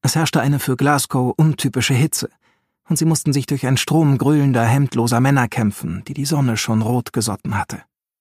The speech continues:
Auf den Parkbänken aufgereiht saßen dickarmige Großmütter in ihren guten Wollmänteln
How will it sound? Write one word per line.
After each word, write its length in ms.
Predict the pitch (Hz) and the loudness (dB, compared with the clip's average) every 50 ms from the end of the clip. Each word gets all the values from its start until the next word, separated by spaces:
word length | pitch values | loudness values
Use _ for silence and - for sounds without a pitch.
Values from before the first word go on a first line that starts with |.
| _ _ _ _ _ _ _ _ _ _ _ _ _ _ _ - | _ _ _ _ _ _ _ _ _ _ _ _ _ _ _ -2
Auf 120 | 151 139 - | -2 2 2
den 200 | 156 151 151 127 | 2 2 2 2
Parkbänken 720 | - 165 196 202 - - 151 127 123 - - 127 120 117 | 0 0 0 0 -2 0 0 0 0 -2 -2 -2 -2 0
aufgereiht 720 | - 139 156 156 - - 143 120 127 127 123 120 - - - - - - - _ - | 0 0 0 0 0 -2 -2 0 0 0 0 -2 -4 -6 -16 -18 -20 -20 -20 _ -10
saßen 400 | - 135 123 - - 156 139 127 | -4 -2 -2 0 0 0 0 0
dickarmige 640 | 156 165 - - - - 135 143 139 131 120 139 131 | 0 -2 -2 -2 -2 0 2 2 2 2 2 0 0
Großmütter 720 | - 139 151 165 151 - 147 127 113 - 113 98 98 - | 2 2 2 2 0 0 0 0 0 0 -4 -4 -4 -4
in 80 | - | -4
ihren 240 | 110 107 - 123 113 | -4 -2 0 -2 0
guten 400 | - 143 143 - - 135 123 113 | 0 0 -2 0 0 0 2 2
Wollmänteln 720 | 120 135 139 135 127 117 113 107 - 117 117 120 113 | 2 2 4 2 2 2 0 0 -2 -2 -2 -2 -2